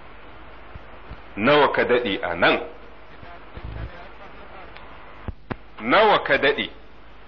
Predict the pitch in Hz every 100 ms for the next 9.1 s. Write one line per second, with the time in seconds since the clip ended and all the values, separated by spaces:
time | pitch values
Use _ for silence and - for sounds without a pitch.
0 | - 123 135 151 151 147 151 - 147 147
1 | 151 156 147 135 175 127 - - - -
2 | - - - 143 143 151 151 165 127 165
3 | 190 185 104 - - - 110 120 113 120
4 | 117 95 90 92 151 - - - - -
5 | - - - 127 143 139 113 87 98 127
6 | 160 - - - - - - 156 156 113
7 | 92 95 135 190 - 139 156 135 104 104
8 | 139 - - 135 143 160 160 131 127 180
9 | 269